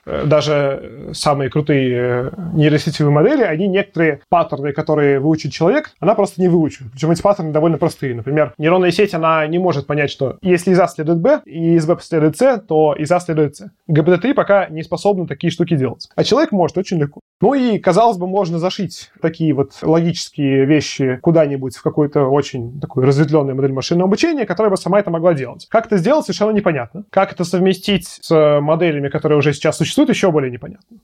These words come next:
Поэтому сейчас в целом область вот этого A G I, она представляет из себя разрозненные куски. Вот здесь там у нас, э, логические модели, и здесь у нас знаниевые технологии,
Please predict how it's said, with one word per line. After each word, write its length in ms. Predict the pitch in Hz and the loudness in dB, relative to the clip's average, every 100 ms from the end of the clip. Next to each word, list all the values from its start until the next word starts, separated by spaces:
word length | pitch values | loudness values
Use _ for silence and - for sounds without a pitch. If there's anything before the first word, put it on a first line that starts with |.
| _ | _
Поэтому 360 | 160 180 202 208 | 2 2 2 -2
сейчас 580 | 208 - 302 339 - - - | -2 -2 0 0 -8 -20 -20
в 60 | - | -6
целом 560 | - 190 165 156 151 _ | 2 2 2 -2 -6 _
область 540 | 185 175 151 147 - - | 0 2 2 -2 -12 -6
вот 120 | 147 | -2
этого 320 | 143 143 143 - | 0 2 0 2
A 100 | 151 | 2
G 140 | 143 | 4
I, 240 | 240 330 320 | 2 0 -4
она 640 | 165 196 247 220 180 170 160 | -2 0 2 2 2 0 -4
представляет 420 | 165 156 196 196 170 | -8 -2 0 0 0
из 80 | |
себя 200 | 175 180 | 0 2
разрозненные 560 | 175 175 196 165 160 165 | 2 2 2 0 -2 -2
куски. 480 | 196 - - 285 - | -4 -2 2 2 2
Вот 180 | 160 151 | 0 0
здесь 300 | 170 170 - | 0 0 -2
там 160 | 135 | -6
у 20 | |
нас, 300 | 131 120 - | -6 -10 -12
э, 40 | - | -8
логические 760 | - 156 156 156 151 - 160 | -2 2 2 2 -2 -2 0
модели, 480 | 160 202 285 233 208 _ _ - | 2 2 0 0 -4 _ _ 0
и 100 | 165 | 4
здесь 260 | 196 175 | 4 0
у 40 | 151 | -4
нас 160 | 143 | -2
знаниевые 420 | 170 277 254 226 | 0 0 2 0
технологии, 600 | 208 175 190 190 170 170 | -2 -2 2 2 2 -2